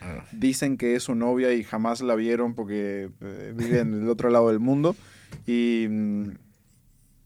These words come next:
Speaker 2: y no salen de la puta casa, y vos decís, "Verga", o sea, en mi época,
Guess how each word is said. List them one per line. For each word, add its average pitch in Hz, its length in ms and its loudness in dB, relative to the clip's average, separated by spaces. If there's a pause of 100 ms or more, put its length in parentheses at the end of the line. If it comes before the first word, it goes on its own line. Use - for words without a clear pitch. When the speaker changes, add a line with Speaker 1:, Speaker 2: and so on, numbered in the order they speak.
(140)
Speaker 2:
y 127 180 -2
no 139 160 2
salen 170 440 0
de 127 140 4
la 110 160 2
puta 175 280 -6
casa, - 340 -6
y 147 60 0
vos 147 200 -2
decís, 131 220 -10
"Verga", 175 340 -4
o 139 60 2
sea, 131 240 0
en 135 240 0
mi 180 220 2
época, 160 520 0